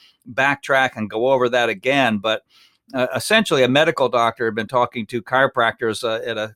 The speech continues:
convention I was at, and he encouraged us and pointed to us and said, "You know, you guys are much better suited to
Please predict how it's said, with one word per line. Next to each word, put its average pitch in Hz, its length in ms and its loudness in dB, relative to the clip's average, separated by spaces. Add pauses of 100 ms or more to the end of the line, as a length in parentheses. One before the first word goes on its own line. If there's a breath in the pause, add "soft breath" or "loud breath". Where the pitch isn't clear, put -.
convention 123 460 0
I 107 120 -2
was 104 200 -4
at, 110 320 0
and 107 200 -2 (480 soft breath)
he 175 180 6
encouraged 147 680 4
us 127 340 2
and 110 140 -2
pointed 147 380 -2
to - 160 -10
us 139 340 2
and 120 100 -8
said, 123 280 0
"You 139 80 -8
know, 120 220 -2 (340 soft breath)
you 190 180 -4
guys 156 320 2
are 123 120 2
much 156 340 2
better 143 300 4
suited 131 640 2
to 120 320 0